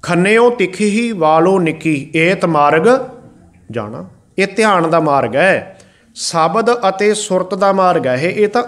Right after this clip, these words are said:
ਅੰਦਰਲੀ ਯਾਤਰਾ ਹੈ ਜਿਹਨੂੰ ਭਗਤੀ ਕਹਿੰਦੇ ਆ। ਔਰ ਇਹਦੇ ਵਿੱਚ ਤਿੰਨ ਅੱਖਰ ਨੇ,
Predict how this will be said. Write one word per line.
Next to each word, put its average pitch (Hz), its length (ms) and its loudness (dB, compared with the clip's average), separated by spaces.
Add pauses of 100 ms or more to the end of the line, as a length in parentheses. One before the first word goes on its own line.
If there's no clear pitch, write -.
ਅੰਦਰਲੀ 180 420 0
ਯਾਤਰਾ 160 340 0
ਹੈ 104 200 -8 (220)
ਜਿਹਨੂੰ 160 300 -4
ਭਗਤੀ 156 300 0
ਕਹਿੰਦੇ 120 320 -8
ਆ। 120 80 -14 (1400)
ਔਰ 180 100 2
ਇਹਦੇ 214 260 0
ਵਿੱਚ 254 200 -4
ਤਿੰਨ 196 340 -4
ਅੱਖਰ 180 300 -4
ਨੇ, 123 200 -6